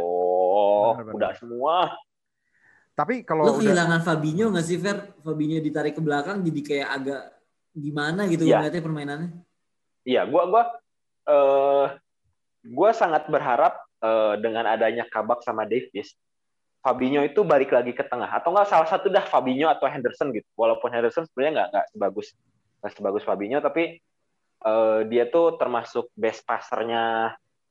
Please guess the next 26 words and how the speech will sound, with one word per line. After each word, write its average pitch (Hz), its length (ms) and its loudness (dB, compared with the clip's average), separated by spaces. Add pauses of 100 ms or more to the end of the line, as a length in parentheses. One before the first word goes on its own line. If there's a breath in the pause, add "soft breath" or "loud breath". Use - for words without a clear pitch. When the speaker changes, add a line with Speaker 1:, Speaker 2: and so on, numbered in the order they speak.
(140)
Speaker 2:
Liverpool 135 520 2
gitu. - 180 -2 (220)
Ya, 113 240 4 (180)
terlepas 113 300 -2
sama 113 240 -2
Thiago 117 360 2
gitu. 98 200 -8
Menurut 107 180 -6
gua 156 120 4
number 131 320 0
six, - 320 -6
number, 127 300 -2
number 131 280 -4 (260)
di 120 480 0 (140)
posisi 117 320 -10
gelandang 120 400 0 (100)
bertahan 113 540 -4 (500)
yang 117 180 -4
paling 117 280 -2
the 113 80 -12
best 113 180 -2
itu 120 160 -4
ya 139 260 2
kalau 107 200 0
nggak 107 160 -2
Fabinho, 113 420 -2